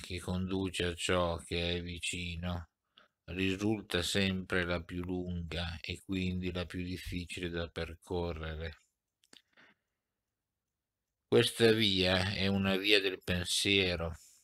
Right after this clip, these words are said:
Il pensiero meditante richiede da noi che non restiamo attaccati in maniera unilaterale ad un'unica rappresentazione,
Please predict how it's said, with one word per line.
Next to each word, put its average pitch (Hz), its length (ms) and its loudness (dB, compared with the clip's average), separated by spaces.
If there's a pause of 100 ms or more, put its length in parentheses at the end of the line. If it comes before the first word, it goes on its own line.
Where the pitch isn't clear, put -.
(140)
Il 98 200 -8
pensiero 92 880 2
meditante 87 1300 -4 (1040)
richiede 95 1040 2
da 90 180 0
noi 90 560 0 (140)
che 90 160 -2
non 92 260 2
restiamo 90 800 0
attaccati 87 1080 0
in 87 260 -4
maniera 87 640 0
unilaterale 87 1080 -2
ad 87 200 -4
un'unica 90 640 -4
rappresentazione, 85 1600 -4